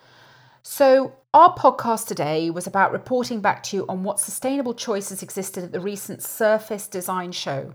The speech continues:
held at the Design Business Centre in North London.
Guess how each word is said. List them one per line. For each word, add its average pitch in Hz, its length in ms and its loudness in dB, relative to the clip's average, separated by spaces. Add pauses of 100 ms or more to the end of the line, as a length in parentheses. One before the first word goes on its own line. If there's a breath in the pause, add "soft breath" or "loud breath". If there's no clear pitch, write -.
held 202 400 -2
at - 160 -6
the 170 80 -4
Design 254 580 -2
Business 233 340 -4
Centre 190 480 -2
in 185 120 -4
North 185 240 -4
London. 156 440 -4